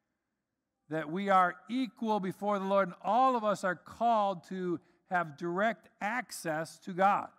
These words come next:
Isn't that great that you, you pray, you don't have to call me? Praise the Lord for that. I mean, I want to pray with you,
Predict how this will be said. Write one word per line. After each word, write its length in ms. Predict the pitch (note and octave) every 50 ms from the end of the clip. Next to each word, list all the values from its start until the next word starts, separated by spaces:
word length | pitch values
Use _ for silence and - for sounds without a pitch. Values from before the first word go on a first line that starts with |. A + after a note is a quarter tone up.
| _ _ _ _ _ _ _ -
Isn't 120 | F3 G3 B3
that 140 | A#3 F3+
great 340 | - - E3+ D#3+ F3+ A#3 F3+ -
that 140 | D#3 C3
you, 160 | C#3+ D#3 D#3+ E3+
you 140 | F#3 G3
pray, 320 | E3+ _ - F3 F3 F#3+ G3
you 80 | F3
don't 80 | E3+ F3
have 120 | F3 E3+
to 60 | - D#3+
call 280 | - - E3 E3 D#3+
me? 340 | D#3 D3+ D3+ D#3+ F3+ A3+ G#3+ - _ _ _ _ _ _ _
Praise 360 | - - D#3+ E3 E3+ D3+ A#2
the 60 | -
Lord 320 | A#2 A#2+ C3 D#3 D#3+ C#3 A2+
for 100 | G2 A2
that. 260 | A2+ A#2+ B2 - - _ _ _ _ _ _ _ _ _ _ _ _ _ _ _ - _ -
I 80 | - D#3+
mean, 140 | F3 A3
I 80 | B3 C4
want 160 | C#4 C#4 C4
to 60 | A3+
pray 280 | F3 - G3+ A#3 C4 C4
with 200 | A#3+ G3+ D3+ -
you, 100 | - G#2+